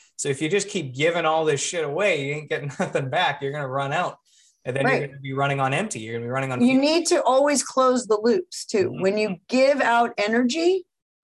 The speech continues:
Speaker 2: you gotta, in some way, shape, or form, finish the loop and have it come back,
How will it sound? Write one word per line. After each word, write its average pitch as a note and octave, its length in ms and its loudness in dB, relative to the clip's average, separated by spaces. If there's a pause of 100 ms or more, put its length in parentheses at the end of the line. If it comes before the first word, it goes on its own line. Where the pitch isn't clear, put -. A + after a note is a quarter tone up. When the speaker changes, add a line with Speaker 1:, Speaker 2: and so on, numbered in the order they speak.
(600)
Speaker 2:
you G#3+ 100 -4
gotta, D4 400 2 (120)
in A3 160 4
some C4 400 2
way, B3 200 6
shape, A3+ 360 2
or G3+ 120 -2
form, G#3+ 460 0 (120)
finish A#3 320 4
the G3+ 120 -2
loop G#3 360 2
and F#3+ 140 2
have F#3+ 160 2
it F#3+ 100 -2
come F#3+ 260 0
back, F3 300 -2